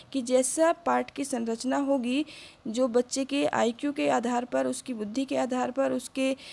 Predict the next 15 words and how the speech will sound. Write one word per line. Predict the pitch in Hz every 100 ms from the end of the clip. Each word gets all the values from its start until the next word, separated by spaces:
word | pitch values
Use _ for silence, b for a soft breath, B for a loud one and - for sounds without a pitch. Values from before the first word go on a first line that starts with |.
| B 240
अ, | 240 240 240 247 - _ _ -
उसके | 254 -
समाज | 262 254 247 269 294
के | 302
आधार | 285 247 240 247
पर, | 254 269 285 B B B -
अ, | 240 233 240 240
उसके | 262 262 - 277 285 285 b b _ - _ _ -
शरीर, | - 247 277 285 277 -
अ, | 247 240 240 233 B B B B B _ _ _ _ _ - - -
उसके | - 294
समाज | 285 247 262 285
के | 302
आधार | 285 254 247 247
पर | 277 311